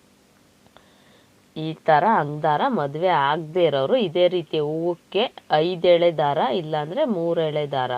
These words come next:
ಮಾಡಿ, ಅರ್ಶಿನದ ದಾರ ಮಾಡಿ, ಹೂವಕ್ಕೆ ಕಟ್ಟಿ, ಅದನ್ನು ದೇವ್ರ ಮುಂದೆ ಇಟ್ಟು ಪೂಜೆ ಮಾಡಿ ತಗೋಬೇಕು. ಆ,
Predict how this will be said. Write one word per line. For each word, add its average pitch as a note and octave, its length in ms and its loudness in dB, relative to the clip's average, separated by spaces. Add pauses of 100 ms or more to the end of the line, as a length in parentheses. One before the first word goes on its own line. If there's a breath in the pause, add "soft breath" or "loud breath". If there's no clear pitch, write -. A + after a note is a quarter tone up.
(120)
ಮಾಡಿ, D3 380 -4
ಅರ್ಶಿನದ D#3+ 440 -4
ದಾರ C#3 320 -6
ಮಾಡಿ, C#3 460 -8
ಹೂವಕ್ಕೆ E3 520 -6
ಕಟ್ಟಿ, - 480 -6
ಅದನ್ನು D#3+ 600 -4
ದೇವ್ರ D3+ 240 -2
ಮುಂದೆ C#3+ 420 -6
ಇಟ್ಟು - 300 -10
ಪೂಜೆ D#3+ 460 -4
ಮಾಡಿ D3 500 -6
ತಗೋಬೇಕು. C#3+ 760 -4 (920 soft breath)
ಆ, D#3 40 -8